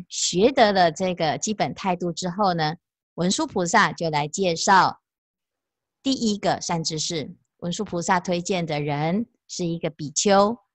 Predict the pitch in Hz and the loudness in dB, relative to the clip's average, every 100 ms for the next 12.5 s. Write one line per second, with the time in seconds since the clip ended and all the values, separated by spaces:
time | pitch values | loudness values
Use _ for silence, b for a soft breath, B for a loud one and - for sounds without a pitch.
0 | _ - 160 165 156 - 151 151 233 156 | _ -2 -2 0 -2 -2 -2 -2 -2 -2
1 | 160 175 160 139 - 165 170 185 _ _ | -2 -4 -6 -4 2 2 2 -2 _ _
2 | _ _ 190 240 233 247 202 156 190 262 | _ _ -4 0 4 4 2 -2 -4 -8
3 | _ 170 156 180 - 208 214 233 _ _ | _ -2 0 2 6 6 6 2 _ _
4 | _ 147 151 165 170 - 151 156 202 185 | _ -4 -4 -2 -4 -4 -4 -2 2 2
5 | 175 160 160 160 - 240 208 185 156 160 | 0 -4 -4 -4 -2 0 0 0 -2 -4
6 | 135 139 165 _ _ _ - 247 202 170 | -2 -4 -6 _ _ _ -2 -2 2 0
7 | 175 254 254 160 170 190 165 - 147 151 | 0 0 -2 -2 -4 -4 -4 -6 -8 -6
8 | 196 180 - 202 196 202 220 _ _ - | -4 -4 0 2 4 2 -2 _ _ -6
9 | 175 170 160 143 190 254 277 196 185 185 | -4 -2 -4 -4 -2 2 2 2 -2 -2
10 | 180 165 170 180 _ _ _ _ _ _ | 0 -2 -2 -8 _ _ _ _ _ _
11 | _ _ _ _ _ - 294 254 175 165 | _ _ _ _ _ -6 -2 0 0 -2
12 | 147 160 - 147 | -4 -6 -8 -10